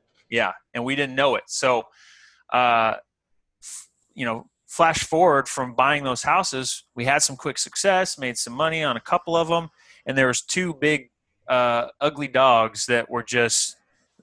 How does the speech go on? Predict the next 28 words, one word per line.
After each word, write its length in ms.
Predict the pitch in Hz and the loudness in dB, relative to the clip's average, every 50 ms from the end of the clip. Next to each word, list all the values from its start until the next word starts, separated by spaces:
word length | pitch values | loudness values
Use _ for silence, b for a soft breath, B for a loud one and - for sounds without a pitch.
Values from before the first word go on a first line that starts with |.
| _ _ _ _ _ _ _ _ _ _ _ _ _ _ _ _ _ _ | _ _ _ _ _ _ _ _ _ _ _ _ _ _ _ _ _ _
they 100 | 127 123 123 | -6 -4 -4
were 100 | 120 117 | -6 -6
big 240 | 113 - 139 135 131 | -2 0 0 0 0
losers, 580 | 131 123 123 117 98 101 98 95 - - - - | -2 -4 -6 -6 -8 -10 -14 -14 -14 -16 -16 -8
right? 260 | - 110 110 110 117 - B B B B B B B | -2 0 0 0 -2 -4 B B B B B B B
And 120 | 113 123 - | -6 -4 -2
I 280 | - 147 151 139 - _ _ | 0 0 0 0 -4 _ _
just 400 | - - 160 156 165 156 - - | -4 0 2 2 2 2 0 -4
was 100 | 165 143 | -4 -4
starting 440 | - - - 165 165 170 147 139 135 | -4 -2 0 2 2 2 0 -2 -6
flipping 600 | - - 175 175 170 - 131 120 117 120 123 127 - _ - | -6 -2 0 -2 0 -2 -4 -6 -6 -8 -10 -16 -20 _ -6
with 180 | 131 135 120 | -4 -4 -4
little 520 | 123 120 123 131 139 156 170 180 180 180 165 | -4 -6 -6 -4 -2 0 0 2 0 0 0
money 300 | 147 156 160 156 147 139 | 0 0 0 0 0 -2
in 100 | 135 131 | -4 -2
my 140 | 127 123 117 | -4 -4 -2
bank 260 | 131 139 143 147 135 | -2 -2 -2 -4 -8
account, 400 | - - - 110 104 104 107 - b b b b b b - | -12 -8 -6 -4 -4 -4 -6 -8 b b b b b b -4
and 100 | 117 123 | -2 -2
I 120 | 131 143 | 0 0
just 200 | 131 127 120 - | -2 -2 -4 0
lost 560 | 120 123 135 127 110 104 101 - - - - - | 2 4 4 4 4 2 0 -2 -6 -6 -6 -4
a 140 | - 120 120 | -2 -2 -2
hundred 320 | 104 127 127 127 123 120 - | 0 -2 -2 -2 -2 -2 0
thousand 340 | 123 113 110 110 107 104 | 0 0 0 0 -2 -2
dollars. 500 | 104 104 104 95 92 98 - - - - - _ _ _ _ _ _ _ _ _ | 0 0 0 0 -4 -6 -10 -14 -14 -14 -18 _ _ _ _ _ _ _ _ _
Like, 180 | 101 110 110 107 | -4 -4 -2 0
that, 240 | 127 135 143 139 | 2 2 2 0